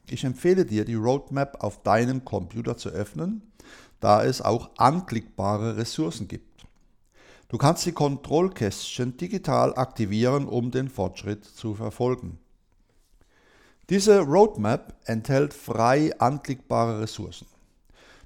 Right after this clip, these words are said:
Die sind wertvolle Ressourcen, um dich eingehender durch die Inhalte zu führen. Sieh dir diese unbedingt an. Mach es dir gemütlich, schalte deine Lieblingsmusik ein,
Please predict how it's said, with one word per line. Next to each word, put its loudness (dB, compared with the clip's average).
Die -2
sind -2
wertvolle 6
Ressourcen, -2
um -4
dich -4
eingehender 0
durch -6
die -6
Inhalte -2
zu -12
führen. -6
Sieh -2
dir 0
diese -4
unbedingt -2
an. -10
Mach 8
es 4
dir 2
gemütlich, -2
schalte 4
deine 0
Lieblingsmusik -4
ein, 2